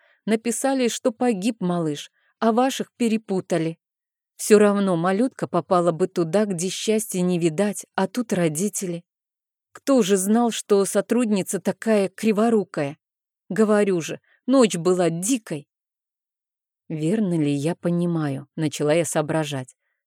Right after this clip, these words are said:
"Та женщина, что сейчас растит моего биологического ребёнка, потеряла своего малыша, а та, что родила того,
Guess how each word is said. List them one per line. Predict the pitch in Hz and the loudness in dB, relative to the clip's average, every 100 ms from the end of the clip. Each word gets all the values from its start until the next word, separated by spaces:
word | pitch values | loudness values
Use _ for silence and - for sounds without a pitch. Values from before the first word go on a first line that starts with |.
| _ | _
"Та | 180 208 | 0 0
женщина, | 226 165 156 139 - 156 151 156 | -2 -4 -4 -6 -8 -12 -14 -16
что | - 180 | -12 -8
сейчас | - 185 - 220 240 | -6 -6 -4 -2 -2
растит | 170 160 - 220 220 | -4 -4 -6 -8 -2
моего | 175 165 160 | 0 0 0
биологического | 202 180 156 151 170 - 214 - 165 | 0 0 0 -2 -6 -8 -10 -4 -2
ребёнка, | 156 147 147 143 135 - 156 _ _ _ _ | -2 -4 -2 -2 -2 -8 -20 _ _ _ _
потеряла | 170 - 170 180 226 247 | -4 0 0 0 0 -2
своего | - 170 156 165 | -2 0 0 0
малыша, | 190 196 190 - 175 143 - _ _ _ | 0 -2 -4 -4 -6 -6 -10 _ _ _
а | 190 208 | 0 0
та, | - 170 160 | 2 0 0
что | - - | -4 0
родила | 180 170 165 175 226 | 2 2 2 0 -2
того, | - 185 175 156 151 | -2 -2 -2 -4 -4